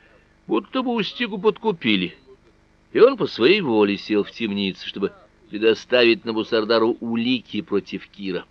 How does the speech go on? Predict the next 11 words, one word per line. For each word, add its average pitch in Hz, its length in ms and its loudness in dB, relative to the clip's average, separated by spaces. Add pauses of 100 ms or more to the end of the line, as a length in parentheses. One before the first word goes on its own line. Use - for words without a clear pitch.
(1200)
Так 180 440 2
оно 185 320 0
или 165 460 4
иначе, 123 560 2
но 113 240 0
тут 127 300 -4
что-то 120 520 2
неясно 110 600 0
даже 95 360 4 (360)
Идина 110 600 2
Мурруму, 98 760 2